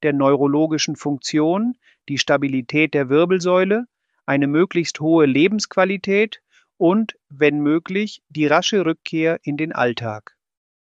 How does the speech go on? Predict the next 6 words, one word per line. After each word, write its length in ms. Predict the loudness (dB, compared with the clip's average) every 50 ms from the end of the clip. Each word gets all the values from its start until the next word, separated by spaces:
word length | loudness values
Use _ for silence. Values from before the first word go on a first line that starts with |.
| _ _ _ _
Ich 140 | -12 -6 -2
möchte 320 | 0 0 0 0 -2 0
allen 260 | 2 2 2 2 2 0
Betroffenen 580 | -2 -4 0 0 0 0 2 -2 -2 -2 0
Mut 280 | 0 0 0 -2 -2 -4
machen. 440 | -2 -2 -2 -2 -4 -10 -10 -10